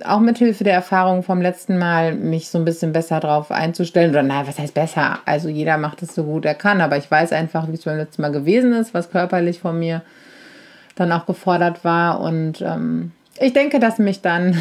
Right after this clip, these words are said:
<laughs> diese Art der Ernährung, und ich hab grad echt oft Bock auf richtig, äh, gutes Zeug. Also, ähm, ja, wie gesagt, man, ähm,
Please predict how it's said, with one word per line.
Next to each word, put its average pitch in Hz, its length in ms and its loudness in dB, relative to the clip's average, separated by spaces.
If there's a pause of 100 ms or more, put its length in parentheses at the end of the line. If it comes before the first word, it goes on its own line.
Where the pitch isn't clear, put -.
(120)
<laughs> - 160 -16
diese 226 220 4
Art 196 200 2
der 185 100 2
Ernährung, 180 460 0
und 160 80 -4
ich - 120 -6
hab 170 160 -6
grad 165 140 -2
echt - 320 -4
oft 185 280 -2
Bock 180 380 -2
auf - 220 -2
richtig, 175 440 -2
äh, 165 320 0
gutes 220 480 0
Zeug. 208 440 2 (560)
Also, 165 540 2
ähm, 160 440 -2 (920)
ja, 147 420 0
wie 160 140 -4
gesagt, 147 520 -2 (480)
man, 156 480 2
ähm, 151 800 -2